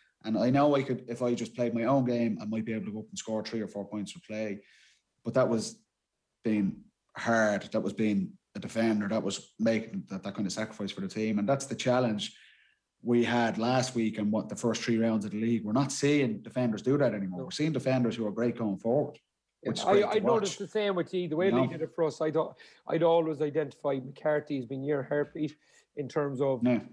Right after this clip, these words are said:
Speaker 2: he, he was the guy that always
Speaker 1: Yeah.
Speaker 2: knew what to do, knew how to sacrifice his game, and then everyone else
Speaker 1: And
Speaker 2: kind of
Speaker 1: just,
Speaker 2: got
Speaker 1: yeah, like, it just,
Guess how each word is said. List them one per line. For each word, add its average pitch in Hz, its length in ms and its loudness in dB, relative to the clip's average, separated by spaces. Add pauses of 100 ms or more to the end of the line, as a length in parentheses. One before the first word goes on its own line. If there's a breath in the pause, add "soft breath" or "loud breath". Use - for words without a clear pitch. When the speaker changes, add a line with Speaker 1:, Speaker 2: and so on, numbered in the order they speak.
(240)
Speaker 2:
he, - 100 -4
he 165 220 0
was 165 140 2
the 160 80 -2
guy 160 220 4
that 147 120 -2
always 156 800 2 (800)
Speaker 1:
Yeah. 120 140 0
Speaker 2:
knew 202 160 4
what 180 240 2
to 170 100 -8
do, 156 400 2
knew 165 180 2
how 180 100 4
to - 80 -12
sacrifice 160 500 -2
his 123 140 -10
game, 139 320 -2
and 135 100 -6
then 143 120 -2
everyone 143 260 2
else 135 100 2
Speaker 1:
And 202 100 6
Speaker 2:
kind 240 80 2
of 202 60 2
Speaker 1:
just, - 100 -2
Speaker 2:
got 208 140 6
Speaker 1:
yeah, 151 60 6
like, 131 180 0
it 170 80 -4
just, - 340 -6